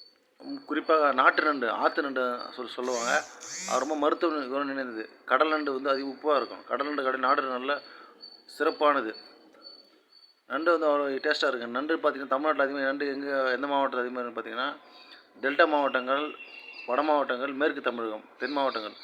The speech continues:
போன்ற பகுதியில் பரவலாக நண்டு இருக்கும். யாராருக்கு நண்டு பிடிக்கும், மறக்காம லைக் பண்ணுங்க, ஷேர் பண்ணுங்க, கமெண்ட் பண்ணுங்க.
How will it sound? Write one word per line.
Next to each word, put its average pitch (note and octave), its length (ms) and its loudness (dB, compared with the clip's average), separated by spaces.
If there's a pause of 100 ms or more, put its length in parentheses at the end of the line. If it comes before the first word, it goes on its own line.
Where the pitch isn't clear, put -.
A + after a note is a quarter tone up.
(240)
போன்ற B2+ 200 -4
பகுதியில் D3 460 0 (160)
பரவலாக C#3 400 4
நண்டு C3+ 160 -2
இருக்கும். G2+ 280 -6 (840)
யாராருக்கு D#3+ 540 6 (840)
நண்டு D3+ 240 0
பிடிக்கும், D3 500 0
மறக்காம C#3 260 0
லைக் D3+ 140 0
பண்ணுங்க, D3 240 -4
ஷேர் C#3+ 140 0
பண்ணுங்க, C#3+ 180 -10
கமெண்ட் C#3 240 -2
பண்ணுங்க. A2+ 220 -4